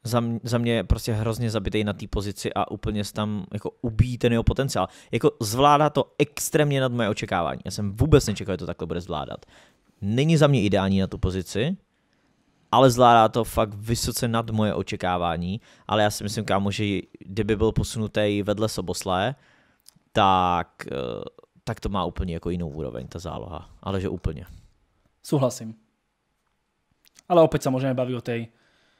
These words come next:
Speaker 2: chýbajúcej, chýbajúcej šestke.
Speaker 1: Hmm.
Speaker 2: Eh, ináč, čo sa týka toho Haalanda, ty si povedal, eh, že, že šialený hráč, potvrdzuje to aj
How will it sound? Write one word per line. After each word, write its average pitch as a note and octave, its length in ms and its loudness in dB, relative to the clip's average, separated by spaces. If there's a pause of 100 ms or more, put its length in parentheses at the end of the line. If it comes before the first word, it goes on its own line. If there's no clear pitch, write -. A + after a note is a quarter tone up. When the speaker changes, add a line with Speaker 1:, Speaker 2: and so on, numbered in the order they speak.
(260)
Speaker 2:
chýbajúcej, A2+ 800 -4 (240)
chýbajúcej G#2+ 440 -8
šestke. - 340 -14 (260)
Speaker 1:
Hmm. G2+ 240 -12 (760)
Speaker 2:
Eh, C3 400 4 (100)
ináč, G3+ 160 2
čo A#3 80 6
sa - 40 -16
týka G3+ 200 0
toho F#3+ 160 4
Haalanda, D#3+ 400 4
ty - 80 -10
si D#3 80 -4
povedal, D3+ 560 6 (320)
eh, B2 560 0 (320)
že, A2+ 220 -6 (340)
že A2 160 -10
šialený C3+ 400 4
hráč, C#3+ 560 0 (480)
potvrdzuje B2+ 400 -4
to B2+ 80 -2
aj A#2 100 -2